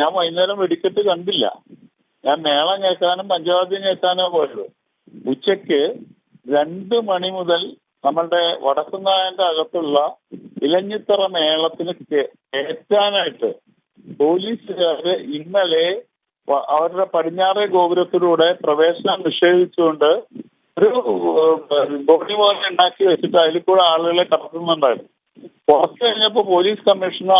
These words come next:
ആളുകളൊക്കെ അകത്ത് കിടന്നിട്ട് അവരെ അവിടുന്ന് ഓടിച്ചു, അകത്ത് കയറിയവരെ ഓടിച്ചു. ഓടിച്ചു കഴിഞ്ഞിട്ട്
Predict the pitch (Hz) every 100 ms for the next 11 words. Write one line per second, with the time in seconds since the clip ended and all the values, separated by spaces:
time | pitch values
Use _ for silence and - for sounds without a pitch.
0 | 170 170 185 185 185 180 165 160 185 185
1 | 165 160 165 160 147 175 196 202 - -
2 | - - 165 185 202 202 202 - 147 160
3 | 170 170 - - _ _ - - _ _
4 | _ _ - 143 165 190 190 240 202 196
5 | 196 208 226 226 226 202 185 165 - -
6 | - _ _ _ _ - 147 175 190 226
7 | 220 214